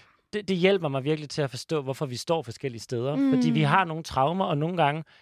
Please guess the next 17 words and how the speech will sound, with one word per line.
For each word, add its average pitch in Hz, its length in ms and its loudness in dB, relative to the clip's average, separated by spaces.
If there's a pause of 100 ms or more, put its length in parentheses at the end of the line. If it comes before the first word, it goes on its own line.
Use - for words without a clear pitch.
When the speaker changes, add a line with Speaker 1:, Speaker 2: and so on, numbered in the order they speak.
(100)
Speaker 1:
kan 170 120 0
vi 143 60 0
have 143 100 2
svært 165 340 0
ved 147 60 0
at, - 400 -4
at 120 180 -6
tale 175 320 2
om 127 120 0
sagen 156 340 0
på 120 100 -8
samme 135 280 -2
måde, 143 220 2
hvis 147 220 -8
vi 117 160 -2
er 107 40 -2
traumatiseret. 113 760 0